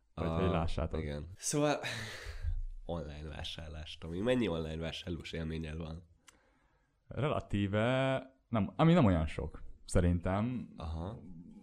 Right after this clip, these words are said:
Speaker 1: De mind a kettő részére, tehát én ezt most így két részre hoztam így a fejemben, ami vásárlás, hogy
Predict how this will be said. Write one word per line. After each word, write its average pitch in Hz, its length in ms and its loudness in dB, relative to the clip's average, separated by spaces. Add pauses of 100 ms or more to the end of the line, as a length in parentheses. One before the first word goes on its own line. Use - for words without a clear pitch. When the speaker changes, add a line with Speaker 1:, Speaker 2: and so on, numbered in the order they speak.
(180)
Speaker 1:
De 123 120 4
mind 127 180 4
a 101 80 2
kettő 92 680 0
részére, 98 380 0
tehát 101 160 -2
én 113 60 4
ezt 110 100 0
most - 180 -8
így 110 100 -4
két 107 200 0
részre 95 300 2
hoztam 92 300 0
így 92 80 2
a 90 80 0
fejemben, 95 720 4 (540)
ami 92 180 4
vásárlás, 95 720 2
hogy 95 160 0